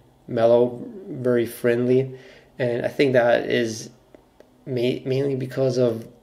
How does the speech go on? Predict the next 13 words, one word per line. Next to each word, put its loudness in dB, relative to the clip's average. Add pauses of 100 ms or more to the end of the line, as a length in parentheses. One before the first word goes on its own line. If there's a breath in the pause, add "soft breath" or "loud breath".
(840)
skateboarding 2
itself. -2 (960)
It 0
is 4
a 4
very 2 (420 loud breath)
aggressive 0
thing. -2
A -2
ver-, 0
there's 2
a -8 (180)
very -2